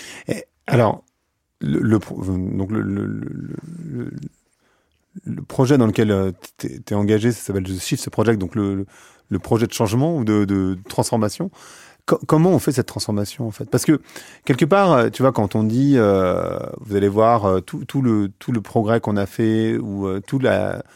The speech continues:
qualité de vie qu'on a aujourd'hui, elle est liée à cette énergie. Et en fait, cette énergie est en train de disparaître.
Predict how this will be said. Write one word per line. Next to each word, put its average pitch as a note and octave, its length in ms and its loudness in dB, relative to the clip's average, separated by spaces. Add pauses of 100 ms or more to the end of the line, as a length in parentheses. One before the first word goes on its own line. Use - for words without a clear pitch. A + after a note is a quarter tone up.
(240)
qualité B2 280 4
de G2+ 60 -6
vie A#2+ 100 -2
qu'on A2 180 2
a A2 80 6
aujourd'hui, G#2 480 2
elle G2+ 120 4
est G2 60 2
liée A2+ 440 2
à G2 100 -8
cette A2 180 -6
énergie. G#2+ 560 0
Et G#2 100 -4
en A2 140 4
fait, B2 380 2 (100)
cette - 180 -6
énergie G#2 300 0
est A#2 40 2
en G#2+ 60 0
train - 140 -4
de G#2 60 0
disparaître. G#2 500 -2